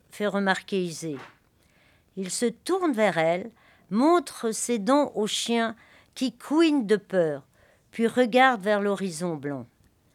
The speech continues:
Ça va, ça va, faut bien rire, même en pleine tempête. Bon, bergère, c'est par où qu'on va ? » « Par là, animal. »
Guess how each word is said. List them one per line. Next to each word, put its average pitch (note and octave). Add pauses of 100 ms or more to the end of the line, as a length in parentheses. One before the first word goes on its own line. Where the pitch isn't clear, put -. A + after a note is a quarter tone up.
(360)
Ça B3
va, C4+
ça C4+
va, G#3+ (160)
faut G3+
bien B3
rire, B3+ (440)
même A#3
en G#3
pleine G#3+
tempête. G3 (1040)
Bon, C#4 (440)
bergère, A3+ (480)
c'est D#4+
par A#3
où G#3+
qu'on G3
va ? » « F3 (720)
Par G#3
là, C#4 (100)
animal. » D#3